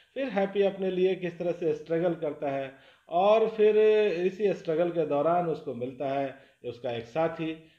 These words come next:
हालांकि वो साथी होता है एक पपी। अब हैप्पी और पपी मिल करके जीवन को आगे बढ़ाते हैं,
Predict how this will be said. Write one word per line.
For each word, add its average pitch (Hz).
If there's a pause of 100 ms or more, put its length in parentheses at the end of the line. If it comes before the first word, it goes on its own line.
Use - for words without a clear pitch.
(100)
हालांकि 185
वो 180
साथी 170
होता 156
है 156
एक 156
पपी। 139 (340)
अब 220
हैप्पी 147
और 151
पपी 147
मिल 196
करके 196
जीवन 139
को 139
आगे 131
बढ़ाते 160
हैं, 170